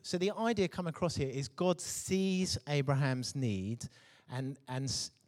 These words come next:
and sees to it and provides from it. And so this idea that God is a provider. And so we need to understand this is one of God's central revelations of who he is, his character.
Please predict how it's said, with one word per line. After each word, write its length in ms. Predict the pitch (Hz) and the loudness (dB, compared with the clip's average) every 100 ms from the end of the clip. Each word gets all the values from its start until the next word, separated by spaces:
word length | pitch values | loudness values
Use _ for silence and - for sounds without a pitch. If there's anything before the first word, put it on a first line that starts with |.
| - | -4
and 160 | 139 | -4
sees 340 | - 208 175 - | 0 4 4 2
to 140 | 117 | 0
it 180 | 98 - - - | -2 -6 -16 -10
and 180 | 127 139 | -4 2
provides 640 | - 143 151 135 123 113 | 6 6 6 6 4 0
from 280 | - - 135 | -2 0 0
it. 320 | 98 - - - _ _ _ _ _ _ _ _ - - - - | 0 -6 -10 -10 _ _ _ _ _ _ _ _ -20 -20 -14 -4
And 140 | 143 | 2
so 160 | - 190 | 4 6
this 240 | 220 - | 4 2
idea 460 | 170 175 170 156 135 | 2 4 4 4 4
that 300 | 127 147 - | 2 -4 2
God 340 | 160 156 151 - - | 6 8 6 0 -6
is 380 | 131 123 123 - _ - | -2 0 -2 -8 _ -8
a 100 | 123 | -6
provider. 800 | - - 131 143 143 139 107 92 87 _ _ _ - | -2 0 2 4 4 2 -2 -10 -14 _ _ _ -10
And 100 | 143 | -6
so 100 | 185 | -2
we 140 | 220 | 0
need 140 | 226 202 | 2 2
to 80 | |
understand 340 | 175 151 175 160 | 2 0 0 0
this 160 | 170 | 0
is 160 | 190 - | -2 0
one 140 | 175 | 0
of 80 | 160 | 0
God's 200 | - 160 | 0 0
central 500 | - - 202 202 180 | 0 2 2 2 0
revelations 680 | 165 160 160 156 156 135 123 | 2 4 4 2 2 -2 -2
of 120 | 127 | -4
who 200 | - 165 | -2 0
he 220 | 151 143 | 0 0
is, 160 | 135 107 | -2 -2
his 160 | 123 120 | -6 -6
character. 580 | 143 127 113 - 90 | -6 -6 -6 -10 -12